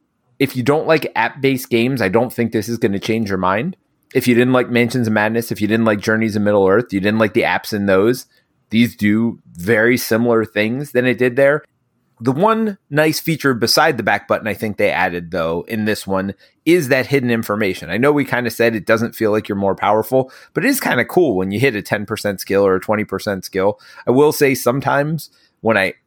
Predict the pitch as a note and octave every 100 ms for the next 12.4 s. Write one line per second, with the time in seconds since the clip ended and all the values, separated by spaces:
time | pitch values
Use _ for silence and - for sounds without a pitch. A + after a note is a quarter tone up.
0 | - E2+ G2 A#2 - G2 G2+ F#2+ G2 -
1 | A2+ A2 A2 G#2+ G#2+ A#2 C#3 E2 - _
2 | - - - D#2 F#2+ G2+ A2 G#2 B2 C3+
3 | C#3 D3 E3 D3 G#2 - A2 G#2+ C3 D3
4 | C#3 B2+ C3+ C3 A2 G2+ A2 - B2 A#2+
5 | B2 C3 F#2 G#2 F#2+ A2 B2 G#2 - A#2+
6 | A2+ C3 C#3 D3 D3 D#3+ - A2 A2+ G2+
7 | F#2+ G#2 - E3 F3+ _ _ _ - D3+
8 | B2+ A#2 F#2 G2 A#2+ D#3 D#3 E3+ F3 E3
9 | - F3 F3+ F#3+ F3+ _ C#3+ D3 D#3 C#3+
10 | - _ - - - D3 C#3+ D#3+ F#3 F3+
11 | A2 G#2+ E2 - - C#3 A#2+ A#2 C#3+ E3+
12 | E3+ - F#2+ F#2